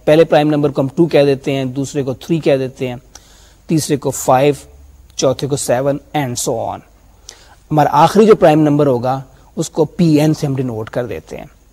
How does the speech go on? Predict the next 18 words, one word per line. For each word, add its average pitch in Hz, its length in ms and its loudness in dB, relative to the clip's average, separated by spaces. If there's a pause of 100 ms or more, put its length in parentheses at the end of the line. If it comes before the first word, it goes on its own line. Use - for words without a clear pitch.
(1600)
اچھا، - 200 -6
اب 190 240 4
ہم 185 160 2
کنسیڈر 160 400 4
کرتے 127 440 0
ہیں 127 80 -6 (960)
انٹیجر 151 400 2 (180)
n 156 140 0 (2000)
which 175 160 6
is 190 80 4 (180)
product 160 300 6
of 151 380 0
all 165 280 8 (240)
these 160 220 2 (140)
prime 135 280 2
numbers 135 440 2 (1200)
plus 156 340 2
one۔ 82 120 -8